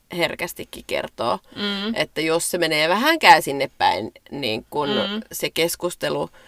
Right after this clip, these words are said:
Speaker 1: niin mulle on itselle
Speaker 2: Mm.
Speaker 1: helpompi kertoa se heti
Speaker 2: Mm.
Speaker 1: ja saada se vähän, niinku, pois alta.
Speaker 2: Mm.
Speaker 1: <laughs> Ja,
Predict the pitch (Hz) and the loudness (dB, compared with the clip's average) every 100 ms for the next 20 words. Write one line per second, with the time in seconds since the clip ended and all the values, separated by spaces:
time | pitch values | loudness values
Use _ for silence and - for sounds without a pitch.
0 | - - - 165 160 - _ _ - 180 | -20 -18 -4 0 0 -2 _ _ -10 -4
1 | 185 180 175 165 - 165 180 - _ 440 | 2 4 6 4 0 0 0 -4 _ -4
2 | - - 208 147 127 - _ - 220 190 | 0 2 2 2 -2 -6 _ -8 2 6
3 | 180 220 151 143 - 160 - _ _ 170 | 6 6 2 0 -2 -4 -6 _ _ 4
4 | 185 185 170 143 160 - 151 - 302 - | 4 4 0 0 0 -4 -6 -2 -2 0
5 | 359 370 _ 214 214 208 208 247 - _ | 0 -2 _ -6 -4 -4 -4 -6 -10 _
6 | - 214 185 - - 240 220 220 180 151 | -2 6 8 6 2 4 6 4 0 -2
7 | 165 120 - - - - 185 202 233 381 | -2 -4 -4 -4 -4 4 6 6 4 -2
8 | - - 202 208 214 220 233 277 311 - | -8 -8 -4 -2 0 0 6 6 6 -2
9 | 494 381 - _ 233 208 185 180 | -6 -6 -14 _ 8 10 12 10